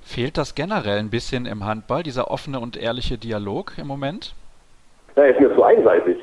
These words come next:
Speaker 2: Das ist das große Problem im Handball. Ich habe das Gefühl, ach, was heißt so im Handball? Das wird wahrscheinlich woanders auch so sein, aber wir sind halt vor allen Dingen <laughs> ganz intensiv beim Handball unterwegs. Du ja auch. Du kannst ja jetzt jeden Punkt rausnehmen, der in irgendeiner Art und Weise im Moment intensiv diskutiert wird rund um den Handball.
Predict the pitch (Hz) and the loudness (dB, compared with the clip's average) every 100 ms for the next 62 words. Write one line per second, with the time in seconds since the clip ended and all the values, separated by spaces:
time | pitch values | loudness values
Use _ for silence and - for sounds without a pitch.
0 | - - - 208 214 - - 104 101 98 | -8 -20 2 4 6 4 2 2 4 2
1 | - 92 87 85 87 87 80 80 78 - | 4 2 4 2 2 0 4 4 4 -2
2 | - - - 113 160 165 - 156 180 220 | -14 -16 -4 2 4 4 0 2 4 4
3 | 208 - - - - - - - - 82 | 2 -6 -10 -6 -6 -6 -2 -2 2 0
4 | 87 - 92 90 98 95 95 95 85 117 | 0 2 2 4 4 4 4 6 6 4
5 | 92 92 113 104 90 92 90 87 92 110 | 4 4 4 6 6 6 4 4 2 2
6 | 98 - 67 110 107 110 - - - - | 0 4 4 6 4 2 0 -2 -4 -12
7 | - 101 113 107 107 104 113 - - - | 0 2 4 2 2 2 2 2 4 4
8 | 90 90 87 113 - - - 95 85 82 | 4 4 2 2 -2 -8 0 4 6 6
9 | - - - - - _ - 117 - 151 | 4 -2 -16 -20 -20 _ -6 0 2 4
10 | 143 131 - - - - - - 101 147 | 4 4 2 -6 -14 -16 -16 -4 4 6
11 | 170 - 165 117 104 151 143 117 110 107 | 6 4 4 6 6 6 4 6 6 6
12 | 113 107 110 143 113 104 98 110 98 101 | 6 6 6 6 6 6 6 4 4 4
13 | 120 104 98 98 117 - 120 110 98 113 | 4 4 6 4 2 0 -2 -2 -4 -4
14 | 110 - - - 101 80 - 78 78 80 | -6 -6 -2 0 2 0 -2 -6 -4 -6
15 | 76 78 - 69 | -4 -6 -4 -4